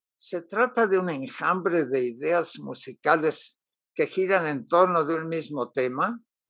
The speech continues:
¿O es un conjunto disparatado que so-, solo tiene en común el uso de una palabra?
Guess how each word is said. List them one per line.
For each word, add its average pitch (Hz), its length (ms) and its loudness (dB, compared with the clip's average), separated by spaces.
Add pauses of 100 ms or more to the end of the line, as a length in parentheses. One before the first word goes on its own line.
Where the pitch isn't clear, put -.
(420)
¿O 170 200 6
es 214 240 4
un 202 200 -2
conjunto 185 640 0
disparatado 147 960 0
que 131 140 -6
so-, 151 260 -2 (160)
solo 165 420 2
tiene 151 340 -2
en 127 120 -6
común 143 600 -6
el 147 200 -2
uso 151 360 -2
de 135 80 -2
una 143 240 0
palabra? 127 600 -2